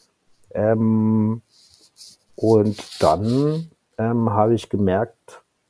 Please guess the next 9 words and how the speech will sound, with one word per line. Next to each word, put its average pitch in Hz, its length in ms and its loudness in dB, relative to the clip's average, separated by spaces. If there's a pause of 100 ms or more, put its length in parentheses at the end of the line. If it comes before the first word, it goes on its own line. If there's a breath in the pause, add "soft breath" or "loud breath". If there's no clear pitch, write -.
als - 220 -8
nächstes - 640 -6
sozusagen 117 640 0
über 113 100 2
die 113 140 -4
Zeit, 113 400 -2
dass 101 180 -4
die 107 100 -4
US-Amerikaner, 110 1300 -2